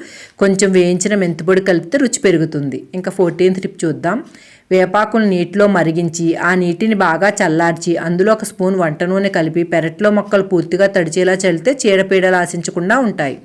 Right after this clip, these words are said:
ఫిఫ్టీన్త్ టిప్ చూద్దాం. చైనీస్ ఫుడ్ తయారు చేసేటప్పుడు అందులో పంచదార వాడితే చిటికెడు ఉప్పును, ఉప్పు వాడితే చిటికెడు పంచదారను అదనంగా చేరిస్తే ఆ వంటలకు అది అవసరం కాకపోయినా ఉప్పు, పంచదార ఒకదానికొకటి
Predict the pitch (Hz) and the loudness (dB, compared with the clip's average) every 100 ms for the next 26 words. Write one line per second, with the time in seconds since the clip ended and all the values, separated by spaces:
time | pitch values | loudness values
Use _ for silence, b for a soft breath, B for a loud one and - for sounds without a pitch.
0 | B B B B - 175 - 202 196 190 | B B B B -16 -10 -2 0 0 -2
1 | - 180 151 139 185 285 - B B B | -2 -2 0 0 0 0 -4 B B B
2 | - 196 180 214 208 214 208 208 185 185 | -2 0 2 2 0 -2 0 2 4 2
3 | 185 196 190 185 185 180 175 160 160 196 | 2 2 4 2 2 0 0 0 2 0
4 | 214 190 170 - 190 190 190 185 185 180 | 0 -2 -2 0 2 4 4 2 0 0
5 | 185 175 170 165 160 175 175 165 160 196 | 0 0 0 0 -2 -4 -2 -4 -2 0
6 | 208 196 190 196 196 180 185 185 160 156 | 2 2 2 -2 -2 -2 -2 -2 -4 -4
7 | 175 180 208 202 156 165 180 202 202 185 | -2 0 0 0 0 -2 0 0 2 0
8 | 170 165 254 370 B B B B 190 208 | 0 -4 -2 -2 B B B B 0 2
9 | 185 180 214 220 226 190 170 208 214 214 | 2 2 0 2 2 2 0 0 -2 0
10 | 175 170 160 202 233 226 226 214 214 185 | -4 -4 0 2 4 2 2 0 2 0
11 | 190 196 190 175 170 185 196 180 170 | 0 2 2 0 0 -2 -2 -6 -8